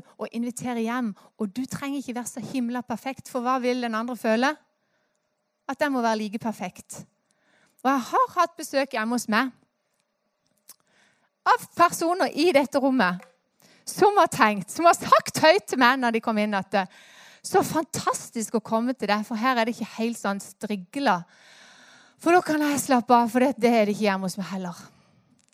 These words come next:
Så tenker jeg, «Søren heller, Harald, ikke så, og jeg må ha det som jeg stri-», nei da.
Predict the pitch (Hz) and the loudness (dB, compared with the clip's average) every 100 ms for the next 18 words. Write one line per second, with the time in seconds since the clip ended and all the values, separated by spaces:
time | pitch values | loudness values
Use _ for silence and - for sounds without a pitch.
0 | _ _ _ _ _ _ - 226 247 226 | _ _ _ _ _ _ -14 -4 -2 0
1 | 220 208 - 302 247 262 208 202 202 208 | 0 0 4 4 4 2 2 0 0 0
2 | 214 214 - - 226 214 214 214 208 214 | 0 -2 -2 0 2 4 2 0 0 -2
3 | 202 - 240 240 226 | -2 0 2 6 4